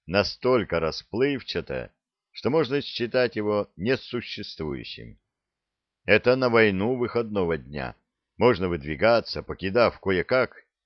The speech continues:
всё имеющееся барахло в багажник, а здесь от этого и жизнь иной раз могла зависеть. Причём не только твоя. Вот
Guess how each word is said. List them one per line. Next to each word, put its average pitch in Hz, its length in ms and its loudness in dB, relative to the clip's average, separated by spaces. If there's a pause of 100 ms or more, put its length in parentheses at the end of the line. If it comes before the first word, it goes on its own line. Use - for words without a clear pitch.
(180)
всё 110 280 2
имеющееся 98 720 -2
барахло 92 460 0
в 69 80 -8
багажник, 95 600 0 (840)
а 76 140 0
здесь 85 760 -2 (320)
от - 240 -4
этого 110 420 0
и 120 200 -4
жизнь 82 600 -6
иной 113 320 0
раз 85 240 -2
могла 101 340 -2
зависеть. 73 640 -10 (640)
Причём 151 500 2
не 156 120 0
только 127 420 0
твоя. 87 760 -2 (640)
Вот 175 320 2